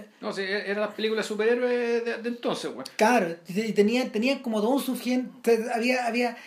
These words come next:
Speaker 2: había distintos niveles en los que tú podías trabajar. Tú podías trabajar, lo conversamos en el, lo conversamos en el podcast de Río Bravo.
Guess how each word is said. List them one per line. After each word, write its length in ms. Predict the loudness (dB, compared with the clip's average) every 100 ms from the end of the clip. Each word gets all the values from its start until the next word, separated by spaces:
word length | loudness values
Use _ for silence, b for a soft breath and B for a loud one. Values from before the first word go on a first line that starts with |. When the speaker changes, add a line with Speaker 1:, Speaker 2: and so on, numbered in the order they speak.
| B
Speaker 2:
había 260 | -4 0 2
distintos 500 | 0 -2 -2 0 2
niveles 420 | 2 4 4 4
en 60 | 2
los 80 | 0
que 140 | -4
tú 100 | -4
podías 360 | -2 -2 -2 -2
trabajar. 420 | -6 -8 -10 -16 -16
Tú 100 | -8
podías 320 | -2 0 0
trabajar, 460 | -4 -6 -2 -2 -2 B B
lo 160 | 2 2
conversamos 600 | 0 -4 -2 0 2 2
en 180 | 0
el, 380 | -2 -6 -6 -4
lo 100 | -4
conversamos 400 | -6 -10 -4 -2
en 60 | -2
el 40 | -2
podcast 300 | -4 -4 -8
de 60 |
Río 220 | -6 -6
Bravo. 300 | -4 -4 -6